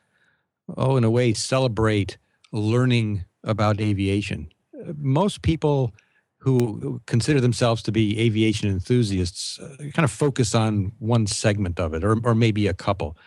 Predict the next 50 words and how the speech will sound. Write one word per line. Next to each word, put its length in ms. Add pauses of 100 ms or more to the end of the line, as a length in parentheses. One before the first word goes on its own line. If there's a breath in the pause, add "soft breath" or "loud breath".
(260 loud breath)
So 260
you're 180
either 160
into 240
airlines 600
or 280
you're 160
into 300
G 400
A 340
or, 240 (400 loud breath)
uh, 60
w-, 260
whatever 500
it 80
is. 360 (580 soft breath)
And 520 (120)
what 300
we 100
try 180
to 100
do 300
is 240
show 720
those 260
people 460
that, 480 (480 soft breath)
you 80
know, 80
not 220
only 320
is 260
your 240
slice 460
of 120
aviation 640
really 260
interesting 480
and 100
fascinating, 640
but 200
so 300
are 100
many 360
of 100
the 160
other 180
slices. 540
So 240
we, 580